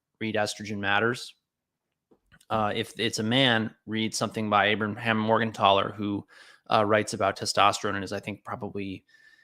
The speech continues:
it's probably commonly agreed that he's one of the world's experts. There's a bunch of other guys competing, I think, for that distinction.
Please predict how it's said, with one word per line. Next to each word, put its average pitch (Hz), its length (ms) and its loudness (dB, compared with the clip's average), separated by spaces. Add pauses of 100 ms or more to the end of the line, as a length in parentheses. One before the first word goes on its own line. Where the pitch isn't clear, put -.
it's - 80 -16
probably 117 320 8
commonly 107 380 0
agreed 104 240 -2
that 98 60 -6
he's 101 200 -6
one 101 120 -4
of 95 60 -6
the 98 140 -4
world's 104 340 0
experts. - 720 -4
There's 120 180 0
a 120 60 0
bunch 131 200 6
of 104 80 -6
other 101 180 0
guys 98 460 -2
competing, 104 440 -6
I 95 40 -6
think, 98 240 -8
for 101 120 -4
that 95 160 0
distinction. 107 560 -4